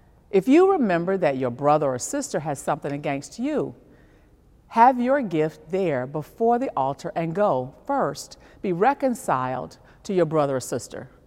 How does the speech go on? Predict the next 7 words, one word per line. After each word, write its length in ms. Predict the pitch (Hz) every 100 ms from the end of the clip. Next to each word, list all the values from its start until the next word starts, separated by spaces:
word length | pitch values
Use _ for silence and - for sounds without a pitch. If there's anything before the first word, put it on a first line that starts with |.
| _ _ _ _ -
and 320 | 165 151 143
then 360 | 240 320 403
come 440 | - - 131 - 139 - _ -
and 240 | 160 156 -
offer 240 | 139 127
your 160 | 127 123
gift. 440 | 120 131 131 -